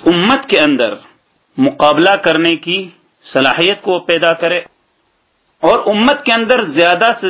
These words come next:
زیادہ افراد اور زیادہ سے زیادہ شعبوں کو اس جہاد میں شامل کرے، تاکہ یہ جہاد جو ہے، جیسے کہ آج تک ہوتا آ رہا ہے،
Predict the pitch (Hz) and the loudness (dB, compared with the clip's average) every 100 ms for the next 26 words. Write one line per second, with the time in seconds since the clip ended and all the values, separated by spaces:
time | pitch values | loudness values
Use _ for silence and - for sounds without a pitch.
0 | 165 165 165 180 202 - - _ _ _ | 0 2 2 2 2 0 -8 _ _ _
1 | 139 139 139 151 190 220 - 147 160 135 | 0 0 2 4 4 2 -2 -2 0 0
2 | 143 143 175 170 143 143 139 151 147 143 | 0 2 -2 -4 -2 0 2 -2 -2 -2
3 | 131 135 175 175 185 202 - - _ 165 | -2 0 -2 -2 -2 -4 -8 -20 _ -4
4 | 156 143 147 156 156 139 127 135 107 - | -2 0 2 2 0 0 -2 -2 -6 -10
5 | 80 - _ _ _ _ _ - 202 240 | -12 -14 _ _ _ _ _ 0 0 2
6 | 240 240 185 180 220 226 160 185 196 196 | 0 -2 -2 0 0 0 -2 0 0 0
7 | - _ _ _ _ - 127 147 170 151 | -4 _ _ _ _ -10 -4 0 0 0
8 | - 156 - 165 131 139 160 - - 147 | 2 0 0 -2 0 0 2 2 4 2
9 | 127 120 117 127 | 2 0 -2 -4